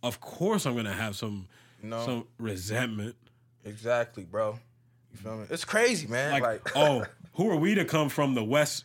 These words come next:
Speaker 1: side of the world to come, "Hey, y'all should stop that shit." Who the fuck are you? They just made me kill my fucking sibling.
Speaker 2: Right. It's crazy,
Speaker 1: Who
Speaker 2: man.
Speaker 1: am I?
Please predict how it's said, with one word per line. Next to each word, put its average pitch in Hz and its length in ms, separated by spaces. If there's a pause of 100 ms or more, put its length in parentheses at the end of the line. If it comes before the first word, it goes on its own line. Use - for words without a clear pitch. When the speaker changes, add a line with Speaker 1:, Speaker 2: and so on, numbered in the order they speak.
Speaker 1:
side 131 240
of 120 60
the 120 60
world 120 240
to 113 80
come, 123 300
"Hey, 143 140
y'all 113 380
should 139 140
stop 151 280
that 117 120
shit." 104 280 (400)
Who 147 100
the 123 80
fuck - 240
are 120 60
you? 123 160
They 117 120
just 113 260 (200)
made 127 260
me 127 120
kill 123 200
my 110 160
fucking 104 340
sibling. 101 380
Speaker 2:
Right. 165 360 (680)
It's 190 140
crazy, 180 460
Speaker 1:
Who 175 60
Speaker 2:
man. 139 100
Speaker 1:
am 143 80
I? 180 160